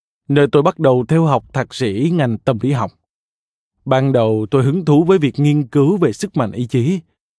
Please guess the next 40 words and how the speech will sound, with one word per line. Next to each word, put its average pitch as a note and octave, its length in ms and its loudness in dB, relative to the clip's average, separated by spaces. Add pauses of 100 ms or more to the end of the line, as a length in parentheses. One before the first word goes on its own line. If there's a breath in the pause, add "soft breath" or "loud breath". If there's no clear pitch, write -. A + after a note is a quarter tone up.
(320)
Tuy C#3+ 140 2
nhiên, C3+ 280 2
xuyên D3+ 280 0
suốt G3 280 -4
khóa C#3+ 380 -4
cao B2+ 140 0
học, A2 220 -4 (640)
nghiên D3+ 240 2
cứu C#3+ 160 4
của B2+ 180 -2
tôi, C3 340 2 (360)
cùng D3+ 240 4
với F3 100 2
kinh F3+ 240 -2
nghiệm B2 280 2
làm A#2+ 280 -2
cha D#3+ 160 0
mẹ A#2 200 -2
nuôi C3+ 340 2
trong C3+ 220 -2
ba C3 160 -2
năm, C3+ 220 0 (380)
đã A#2 180 0
khiến C#3 420 -2
quan C#3 300 0
điểm B2 340 -2
của - 160 -4
tôi B2+ 300 0
thay A#2 180 -6
đổi. A2 320 -4 (1000)
Đào A2+ 320 0
sâu C#3+ 200 2
hơn C#3 200 2
nữa A#2 260 2
vào C#3 180 0
tâm C#3+ 180 0
lý D3+ 100 4
học C#3 240 0 (380)
và D3 120 2
vào B2 300 2